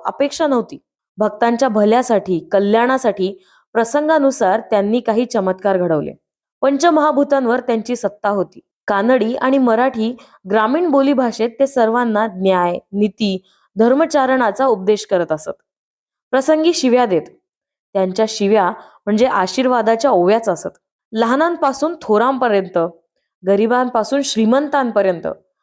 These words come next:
आणि अडाण्यांपासून विद्वानांपर्यंत सर्व थरातील स्त्री पुरुष त्यांचे भक्त होते आणि आजही आहेत. शर्ट, धोतर फेटा, कांबळा, कोल्हापुरी चप्पल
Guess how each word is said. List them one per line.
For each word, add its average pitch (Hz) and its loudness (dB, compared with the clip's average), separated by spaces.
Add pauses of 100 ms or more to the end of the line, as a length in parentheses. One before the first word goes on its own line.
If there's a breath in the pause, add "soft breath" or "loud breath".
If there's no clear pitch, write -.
(300 soft breath)
आणि 285 2
अडाण्यांपासून 262 0
विद्वानांपर्यंत 240 0 (460 loud breath)
सर्व 311 0 (100)
थरातील 269 0
स्त्री 277 -2
पुरुष 254 -2
त्यांचे 240 -2
भक्त 208 -2
होते 202 -2 (300)
आणि 262 2
आजही 262 2
आहेत. 165 -2 (460)
शर्ट, 247 0 (280)
धोतर 220 2
फेटा, 202 0 (160)
कांबळा, 202 0 (420 loud breath)
कोल्हापुरी 269 0
चप्पल 233 -2